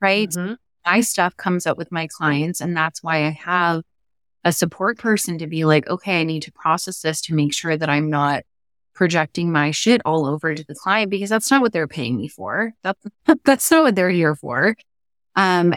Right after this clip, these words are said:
Speaker 1: and being able to also have that role modeled for me when,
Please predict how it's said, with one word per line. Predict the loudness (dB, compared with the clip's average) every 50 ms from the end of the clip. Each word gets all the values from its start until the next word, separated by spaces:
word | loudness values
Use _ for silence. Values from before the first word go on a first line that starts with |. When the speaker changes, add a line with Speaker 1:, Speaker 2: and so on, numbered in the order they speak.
| 2
Speaker 1:
and | 4 4 6 6 6 4 4 2 -2 -4
being | -2 0 0 2
able | 2 2 2 2 2 0
to | 0 -2 -2
also | 0 0 0 0 -2 0 2 4 4 4 2
have | 2 0 -2 -2 0
that | -2 -2 -2
role | -2 -2 0 2 2
modeled | 2 2 4 2 2 0 -2
for | -4 -8 -6
me | -6 -6 -6 -6
when, | -4 -2 0 2 2 2 0 -2